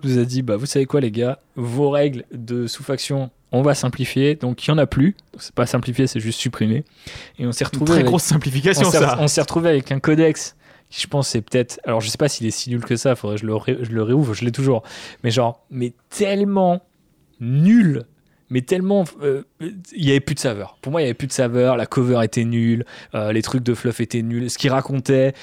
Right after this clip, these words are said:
Speaker 1: la façon dont ils avaient, ils retconnent un peu, euh, plein de trucs à chaque, euh, tu vois, à chaque codex, t'as des petites modifications
Speaker 2: Ouais,
Speaker 1: dans le lore,
Speaker 2: mais, mais
Speaker 1: et cetera.
Speaker 2: des fois, t'en as qui sont intéressantes et des fois, t'en as, tu fais, «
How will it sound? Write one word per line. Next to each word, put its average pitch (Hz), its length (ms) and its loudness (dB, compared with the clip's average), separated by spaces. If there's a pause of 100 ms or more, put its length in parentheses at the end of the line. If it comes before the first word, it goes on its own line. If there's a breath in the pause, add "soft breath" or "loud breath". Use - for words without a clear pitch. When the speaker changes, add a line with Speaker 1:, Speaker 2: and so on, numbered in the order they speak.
(160 loud breath)
Speaker 1:
la 156 260 -2
façon 147 240 0
dont 135 60 0
ils 123 100 -2
avaient, 123 260 0
ils 117 100 0
retconnent 123 360 0
un 117 80 2
peu, 123 240 0
euh, 101 220 -8
plein 120 160 -10
de 113 60 -10
trucs 123 280 -4
à 107 40 -8
chaque, 107 200 -10
euh, 101 220 -8
tu - 80 -14
vois, 107 80 -10
à 101 80 -14
chaque - 180 -10
codex, 113 300 -8
t'as 110 80 -16
des 101 100 -16
petites - 220 -20
modifications 107 560 -8
Speaker 2:
Ouais, 175 100 -6
Speaker 1:
dans 107 120 -6
le 104 60 -6
lore, 104 120 -4
Speaker 2:
mais, 101 60 -6
mais 101 40 -8
Speaker 1:
et 110 40 -6
cetera. 113 120 -2
Speaker 2:
des 110 60 -2
fois, 170 100 0
t'en 143 120 -4
as 127 80 0
qui - 100 -12
sont 131 160 -8
intéressantes 120 440 -6
et 110 40 -8
des 110 100 -6
fois, 139 160 -4
t'en 123 140 -4
as, 135 80 -2
tu - 60 -14
fais, « 107 140 -6